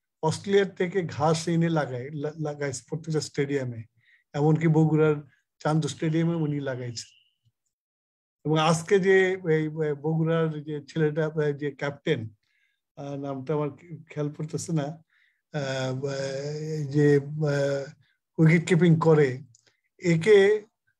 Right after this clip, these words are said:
তখনকার যে কোচ ছিল, কোচ মানা করছিল যে একে,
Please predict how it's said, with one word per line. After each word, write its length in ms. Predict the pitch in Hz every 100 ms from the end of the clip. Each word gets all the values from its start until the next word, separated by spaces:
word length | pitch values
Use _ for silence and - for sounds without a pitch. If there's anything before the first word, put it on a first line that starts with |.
| _ _ _ _ _ _ -
তখনকার 480 | 165 190 202 214 180
যে 100 | 185
কোচ 300 | - 170 175 -
ছিল, 300 | 196 170 156
কোচ 280 | - 165 160
মানা 260 | 165 156 165
করছিল 460 | 165 160 - 156 147
যে 180 | 151
একে, 300 | 143 143 160